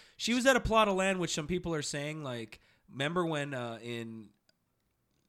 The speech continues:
Infinity Wars, when Vision was talking to Wanda, and he's just like, "What if we didn't go back? What if we just lived together, just the two of us?"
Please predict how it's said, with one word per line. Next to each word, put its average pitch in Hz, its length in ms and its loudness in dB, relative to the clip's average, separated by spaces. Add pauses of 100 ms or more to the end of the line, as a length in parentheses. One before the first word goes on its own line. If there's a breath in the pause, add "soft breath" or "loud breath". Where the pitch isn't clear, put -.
(140)
Infinity 143 480 -4
Wars, 156 400 0
when 113 360 -6
Vision 123 380 -4
was 113 160 -6
talking 120 400 -4
to 120 160 -6
Wanda, 120 300 -8
and 120 100 -8
he's 117 160 -8
just 113 160 -8
like, 110 140 -10
"What 139 100 -2
if 151 140 -8
we 147 80 -4
didn't 135 200 -8
go 107 120 -6
back? 92 320 -14
What 117 100 -8
if 117 100 -10
we 127 60 -8
just 123 240 -10
lived 123 160 -10
together, 101 320 -14
just 110 240 -12
the 117 60 -10
two 127 240 -6
of 98 100 -10
us?" - 220 -18